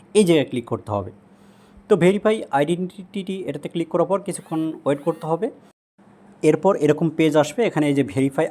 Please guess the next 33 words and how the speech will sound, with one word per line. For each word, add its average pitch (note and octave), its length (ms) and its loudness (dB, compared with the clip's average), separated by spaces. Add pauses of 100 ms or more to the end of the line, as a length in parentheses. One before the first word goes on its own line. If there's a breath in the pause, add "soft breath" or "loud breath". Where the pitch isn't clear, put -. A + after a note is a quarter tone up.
আইডেন্টিটি C#3 500 -2
লেখা C#3+ 240 -2
আছে D3+ 140 -8
এখানে D#3 200 -4
ক্লিক D3 260 -6
করলেই E3+ 380 0 (340)
আপনার, A#2+ 500 0
আহ, G#2+ 400 -4
আপনার A#2 300 0
যে A#2 240 2
আইডি A#2 320 2
কার্ড A2+ 240 2 (460 loud breath)
এই A#2+ 100 -2
যে A2 260 0 (120)
এখানে C3+ 400 -2
আপলোড B2+ 360 2
আইডি A#2 260 2
লেখা A#2 220 0
আসবে B2+ 280 -2
এখানে A#2+ 220 -2
আপনার A2+ 240 -2
ক্লিক G#2+ 180 -8
করতে G2 280 -8
হবে। - 200 -6 (400 loud breath)
এরপরে F3+ 300 2
আপনার C3 320 0
যে B2 100 -4
গভর্নমেন্টের B2+ 460 0
আইডি, A#2+ 380 0
ড্রাইভিং A#2 380 0
লাইসেন্স A#2 440 -2
এগুলো A2+ 260 -2
আপনি, A2+ 380 2